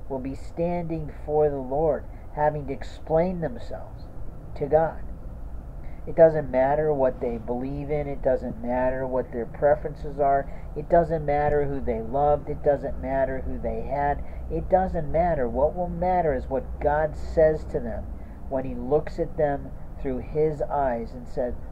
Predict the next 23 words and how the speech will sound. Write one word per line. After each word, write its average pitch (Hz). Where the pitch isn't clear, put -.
"What 131
in 151
the 147
fuck -
did -
you 123
think 120
you 123
were 120
doing 127
in 127
my 123
house 123
of -
God?" -
You 151
see, 160
the 151
house 156
of 135
God 139
is 131
everywhere. 143